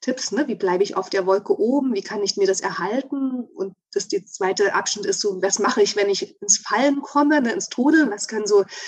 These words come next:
ne, Überlebenshilfen sein? Und das dritte ist eben so dieses,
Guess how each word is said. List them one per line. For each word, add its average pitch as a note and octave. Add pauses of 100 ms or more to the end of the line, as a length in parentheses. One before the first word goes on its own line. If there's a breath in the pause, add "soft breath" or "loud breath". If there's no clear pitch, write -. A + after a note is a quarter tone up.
(260 loud breath)
ne, C4+
Überlebenshilfen C4
sein? A#3+ (280 loud breath)
Und G3
das G3
dritte A3
ist -
eben G#3+
so G3+
dieses, F#3+